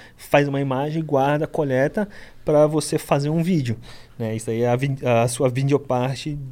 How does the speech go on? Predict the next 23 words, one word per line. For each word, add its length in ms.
de 360
você 280
mostrando 460
o 40
seu 200
skate 340
fora 380
das 220
pistas 420
de 100
skate, 380
né. 140
Então, 420
eu 180
tenho 380
já 140
muitas 380
imagens, 500
há 140
muitas 360
imagens 600
pra 160
soltar, 560